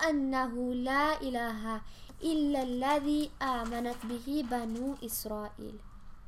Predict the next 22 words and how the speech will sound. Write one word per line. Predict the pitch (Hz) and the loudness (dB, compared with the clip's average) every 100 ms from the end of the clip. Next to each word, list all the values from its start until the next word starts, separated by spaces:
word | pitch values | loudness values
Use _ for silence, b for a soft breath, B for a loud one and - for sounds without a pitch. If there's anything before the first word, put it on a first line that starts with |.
| - | -6
Nå | 262 277 302 359 440 440 | 4 6 8 8 8 6
tror | 330 330 294 | 2 2 2
han | 294 277 | 2 0
på | 339 339 220 | 2 0 0
Bani | 262 254 277 381 | -2 0 2 2
Israel | 381 285 240 226 | 0 0 0 0
sin | - 233 | -4 -4
herre. | 226 208 208 - B B B B | -6 -6 -8 -10 B B B B
Men | 294 370 339 | 4 6 4
hvorfor | 269 262 - 294 294 | 2 -2 -2 0 2
det? | 277 254 - - b b b - | 0 -2 -10 -16 b b b 0
Jo, | 285 | 0
fordi | 302 320 330 330 | 2 -2 -2 -2
i | 330 330 277 | -2 -2 0
vanskelige | 302 262 220 - 240 254 285 | 0 0 -2 -6 -4 -2 -2
tider, | - 269 214 269 370 403 - - - - - - - | -4 -4 -2 2 2 0 -8 -20 -20 -18 -20 -18 -10
da | 226 254 | 0 2
blir | 233 240 269 277 - | 2 0 -2 -4 -4
alle | 311 311 277 247 247 269 | 0 2 0 -2 -2 -2
bind | 226 247 233 220 | -2 -2 -4 -4
for | 240 254 | -4 -4
øynene | 254 226 214 233 | -4 -4 -2 -2